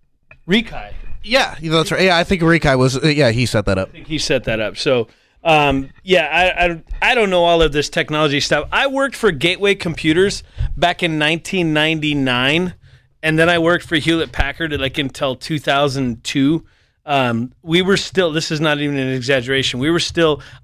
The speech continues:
Speaker 1: I actually helped with a lot of the migration from Windows ninety-five to Windows ninety-eight. So that gives you kind of a, a little bit of insight into the,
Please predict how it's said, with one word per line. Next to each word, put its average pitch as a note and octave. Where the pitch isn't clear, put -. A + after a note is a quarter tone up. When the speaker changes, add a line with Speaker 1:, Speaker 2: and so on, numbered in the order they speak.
Speaker 1:
I G3+
actually A3+
helped F3
with E3+
a D3+
lot D3
of D#3
the D3
migration C#3+
from C#3+
Windows C#3+
ninety-five C3
to E3
Windows D3
ninety-eight. B2
So E3
that D3+
gives C#3+
you C#3+
kind D3
of B2+
a, A2
a D3
little C#3+
bit C#3
of C3
insight C3+
into C3+
the, C#3+